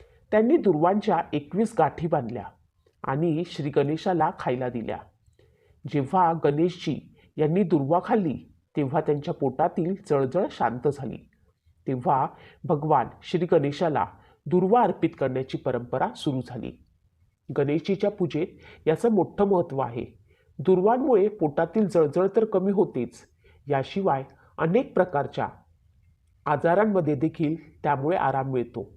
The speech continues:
त्यामुळे आयुर्वेदातही याला मोठं महत्त्व आहे. आता आपण कथा ऐकणार आहोत ऋषी पंचमीची. ऐका ऋषी, ऋषीवरांनो, तुमची कहाणी.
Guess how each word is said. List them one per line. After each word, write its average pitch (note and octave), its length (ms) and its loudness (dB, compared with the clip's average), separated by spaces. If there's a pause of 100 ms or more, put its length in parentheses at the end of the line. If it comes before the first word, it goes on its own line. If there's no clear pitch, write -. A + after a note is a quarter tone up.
(540)
त्यामुळे D#3+ 460 2 (160)
आयुर्वेदातही F3 920 2 (200)
याला D3 260 0
मोठं F3 420 -4
महत्त्व C#3+ 320 -4
आहे. A#2 220 -8 (1300)
आता D#3+ 220 2
आपण A#3+ 220 0
कथा E3+ 280 0
ऐकणार D3+ 380 0
आहोत F#3 260 0 (280)
ऋषी D#3 220 -4
पंचमीची. C3 640 -6 (1080)
ऐका F#3 300 2
ऋषी, F3 300 0 (300)
ऋषीवरांनो, E3 800 0 (360)
तुमची E3+ 320 0
कहाणी. B2+ 420 -6